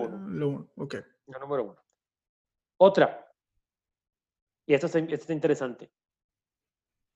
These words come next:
Speaker 1: En inglés es confidence. O sea, que se sie-, que se vea seguro. Que se vea confidente, confiado.
Speaker 2: Confiado.
Speaker 1: Confiado, seguro. La, creo que la palabra es seguro,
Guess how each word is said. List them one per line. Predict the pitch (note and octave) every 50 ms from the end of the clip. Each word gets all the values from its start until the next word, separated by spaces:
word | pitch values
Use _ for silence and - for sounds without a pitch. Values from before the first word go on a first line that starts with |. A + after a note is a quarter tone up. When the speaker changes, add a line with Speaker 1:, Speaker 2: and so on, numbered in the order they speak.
| _ _ -
Speaker 1:
En | - D3 D3
inglés | D3 D3 D3+ E3+ G3+ G3 - - -
es | E3+ E3+ E3+ - - _ _ _ -
confidence. | - E3 E3 E3 D#3+ - C#3+ C3 A#2+ A2 G2+ - - - - - _ _ _ _ _ _
O | _
sea, | - - C3+ - -
que | - D3
se | B2 C#3
sie-, | C3+ - D#3+ E3+ F3 D#3+
que | - D#3+ D3+
se | - D#3 D3+
vea | D3 F3+ G#3+ C4 - -
seguro. | - - - - D3+ C#3 B2 C3 C#3+ D3 D3+ D3 C3 A#2 - - - _ _ _ _ _ _ _ _ _ _ _ _ _ _ _ _ _ _ _ _ _ _ _
Que | - -
se | A#2+ - C#3+
vea | C3+ C#3 D#3+ F3+ G3+ - - - - _
confidente, | - E3 D3 C#3 C3 - D3 C3+ C3 C#3 C#3+ D3 D3 D3 - D3
confiado. | - C#3 B2+ A#2 - - D3 C#3+ C3+ A#2+ A2 - - - _ _ _ _ _ _ _ _ -
Speaker 2:
Confiado. | - - A#2+ - - D#3 D3 C#3+ C#3+ C3 B2 A#2 A2+ - _ _ _ _ _ _ _ _ _ -
Speaker 1:
Confiado, | - D3 C3+ - - D#3 D#3 D#3+ F3 F#3+ F3+
seguro. | - E3+ D3+ D3 F3 F3+ D#3+ D3+
La, | D3+ D#3+ D#3+
creo | - - B3
que | B3 C4
la | C4
palabra | - A3+ G#3+ G#3+
es | A3 -
seguro, | G3+ E3+ E3 F3+ G3+ C4